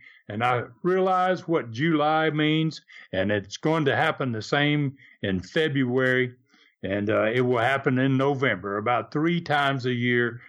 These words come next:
there were actually four books, maybe a May book, but the July book was not a significant one for most people, but for me, every one of these rating periods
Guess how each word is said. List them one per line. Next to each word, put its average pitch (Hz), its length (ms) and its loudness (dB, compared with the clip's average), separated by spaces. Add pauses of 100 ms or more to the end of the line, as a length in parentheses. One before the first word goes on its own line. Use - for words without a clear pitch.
(120)
there 139 160 0
were 135 120 2
actually 147 500 0
four 143 380 0
books, 131 380 -2
maybe 135 340 0
a 123 60 2
May 131 340 2
book, 107 360 -2 (420)
but 123 140 -4
the 151 100 -2
July 156 400 0
book 139 360 -2 (300)
was 123 200 0
not 156 260 0
a 147 100 2
significant 147 720 -2
one 113 320 0
for 117 120 -4
most 143 320 0
people, 139 400 0 (260)
but 127 280 0
for 151 140 2
me, 170 640 2
every 156 420 0
one 143 360 2
of 131 160 0
these 131 320 2
rating 127 540 0
periods 104 580 -2